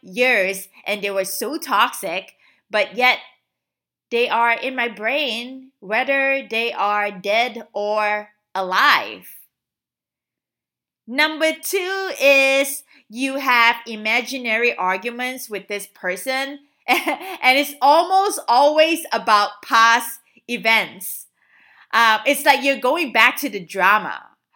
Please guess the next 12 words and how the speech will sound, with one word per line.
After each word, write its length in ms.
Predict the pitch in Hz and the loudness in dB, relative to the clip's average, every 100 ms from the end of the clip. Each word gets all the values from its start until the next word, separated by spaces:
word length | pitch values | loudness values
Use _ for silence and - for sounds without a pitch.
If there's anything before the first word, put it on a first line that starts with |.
| _ _ | _ _
You're 140 | 226 | -6
going, 540 | - 262 285 311 302 302 _ _ _ _ | 0 2 2 2 -2 -8 _ _ _ _
"I 380 | 214 220 220 220 | 2 6 4 2
would 180 | 196 190 | -2 -4
have 160 | 170 | -4
said 320 | - 220 196 - | -4 -4 -4 -4
this. 540 | 185 175 185 - - _ _ _ _ - | -4 -4 -6 -10 -12 _ _ _ _ -2
I 320 | 208 202 196 | 2 4 4
should 200 | 202 214 | 2 -8
have 120 | 160 | -10
said 280 | - 214 185 - | -6 -4 -4 -2
this. 520 | 208 208 - - - | 0 0 -4 -12 -16